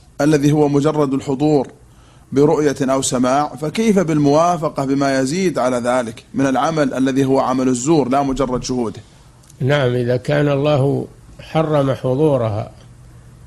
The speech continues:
Speaker 2: وإن لم يعملها الإنسان ولكنه يحضرها ويشاهدها، فكيف بمن يعملها ويشارك فيها ويقيمها؟ فهذا أشد. نعم.
Speaker 1: ثم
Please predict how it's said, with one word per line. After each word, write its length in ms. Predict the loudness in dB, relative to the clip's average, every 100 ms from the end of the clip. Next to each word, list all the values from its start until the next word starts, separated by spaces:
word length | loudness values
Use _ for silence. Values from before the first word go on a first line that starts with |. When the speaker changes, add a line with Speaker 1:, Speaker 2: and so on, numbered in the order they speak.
| -4
Speaker 2:
وإن 300 | 2 4 4
لم 160 | 4
يعملها 440 | 4 4 2 4 4
الإنسان 560 | 2 -2 -2 -2 -2 -4
ولكنه 720 | -2 -2 -2 -2 -2 0 -2
يحضرها 580 | -4 -4 -4 -2 0 0
ويشاهدها، 1040 | 0 -2 -4 -2 -2 -2 -2 -2 -2 -4 -8 -20 -20 -20 -16 -10
فكيف 320 | -2 0 2
بمن 440 | 2 2 2 2
يعملها 560 | 2 2 2 2 2 2
ويشارك 880 | 2 -2 -4 -2 0 0 -2 -4 -6 -6
فيها 440 | -2 0 2 0 -8 -18 -12
ويقيمها؟ 800 | -6 -6 -2 2 4 4 2 -2 -6 -20 -20 -20 -20 -12
فهذا 420 | -2 0 2 0 -2
أشد. 220 | -2 -6 -8 -20 -20 -20 -12
نعم. 180 | -8 -8 -12 -20 -20 -20 -20 -20 -20 -20 -20 -20 -20 -20 -2
Speaker 1:
ثم 180 | 2